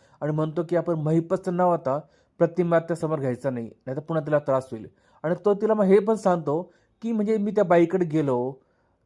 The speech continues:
त्या बाईनं सुद्धा महिपाचं नाव घेतलं, सदा मैना सुद्धा महिपाचं नाव घेतात आणि तुझा फोटो मी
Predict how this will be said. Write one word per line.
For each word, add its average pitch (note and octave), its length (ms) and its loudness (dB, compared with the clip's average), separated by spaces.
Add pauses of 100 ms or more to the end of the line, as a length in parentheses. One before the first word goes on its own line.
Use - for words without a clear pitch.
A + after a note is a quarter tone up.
त्या D#3 80 0
बाईनं E3+ 280 4
सुद्धा F#3 180 2
महिपाचं E3 420 -2
नाव D#3 160 0
घेतलं, C#3 280 -2
सदा D3 280 0
मैना E3 240 -2
सुद्धा D#3+ 200 -4
महिपाचं D3 420 -4
नाव C#3 160 0
घेतात B2+ 340 -4 (560)
आणि C#3+ 160 -2
तुझा F#3+ 180 4
फोटो E3+ 340 2
मी G3 280 -2